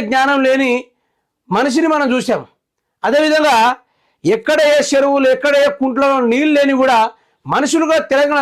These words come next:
రాష్ట్రంలోనే ఉండాలనేది ఆయన చెప్పడం ఆషామాషి ముచ్చట కాదు, నిజంగానే చెప్పిండు మీకు.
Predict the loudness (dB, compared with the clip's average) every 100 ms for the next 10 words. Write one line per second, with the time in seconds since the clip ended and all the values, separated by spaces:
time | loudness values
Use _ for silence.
0 | 2 0 0 -2 0 0 -2 -6 _ _
1 | -4 0 2 2 2 0 0 0 -4 -8
2 | -6 -2 0 0 0 0 0 0 -4 -8
3 | -4 -2 0 0 0 0 -2 0 0 0
4 | 0 -2 0 0 0 0 -2 -4 -10 _
5 | _ _ -4 -2 0 2